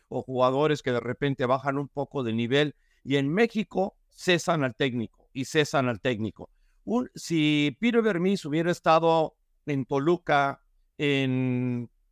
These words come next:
Xolos, cualquier equipo en México,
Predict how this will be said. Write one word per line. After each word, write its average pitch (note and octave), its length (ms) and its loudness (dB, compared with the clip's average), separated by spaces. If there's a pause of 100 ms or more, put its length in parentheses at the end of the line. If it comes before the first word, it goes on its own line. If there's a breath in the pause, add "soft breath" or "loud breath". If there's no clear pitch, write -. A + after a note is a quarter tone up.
(140)
Xolos, D3+ 920 2
cualquier F#3 380 0
equipo E3 380 -2
en A#2 80 0
México, D3+ 600 -4